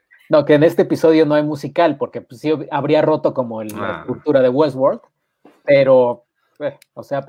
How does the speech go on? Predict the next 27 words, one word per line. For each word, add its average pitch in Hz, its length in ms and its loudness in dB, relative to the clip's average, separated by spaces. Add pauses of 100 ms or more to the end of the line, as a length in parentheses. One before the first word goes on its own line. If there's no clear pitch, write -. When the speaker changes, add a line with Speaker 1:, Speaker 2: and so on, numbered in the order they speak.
Speaker 1:
pero 156 140 -4
en 147 60 -10
general 170 320 -2
eso 185 180 -8
fue 180 120 -2
lo 170 100 0
más, 165 300 -4
lo 143 160 -4
más 175 160 -8
cool, 214 360 -6
y 170 120 -10
ya 202 140 -4
te 220 100 -10
enteras 190 440 -4
un 185 140 -14
poco 180 300 -4
de 135 160 -4
qué 160 80 -4
es 151 140 -8
lo 165 100 -4
que 127 160 -12
quieren 143 280 -6
hacer, 135 380 -6
que 117 100 -12
sí, 131 200 -8
el 123 140 -6
plan, 123 500 -6